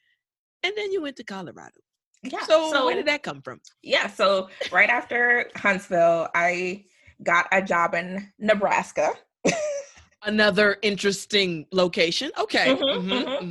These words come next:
Speaker 1: mm-hmm.
Speaker 2: And so when I was in Nebraska, um,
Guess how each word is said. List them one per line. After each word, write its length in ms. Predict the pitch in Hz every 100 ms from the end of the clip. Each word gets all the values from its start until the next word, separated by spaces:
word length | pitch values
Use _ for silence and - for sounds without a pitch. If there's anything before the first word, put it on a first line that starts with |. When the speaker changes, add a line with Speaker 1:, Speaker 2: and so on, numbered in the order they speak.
| 185
Speaker 1:
mm-hmm. 80 | 220 - _
Speaker 2:
And 180 | 220 214
so 160 | 208 220
when 140 | 202
I 80 | 185
was 180 | 185 185
in 160 | 180
Nebraska, 960 | 214 196 180 175 202 180 175 170 175 - _ _ _ _ _ _ -
um, 400 | 190 170 170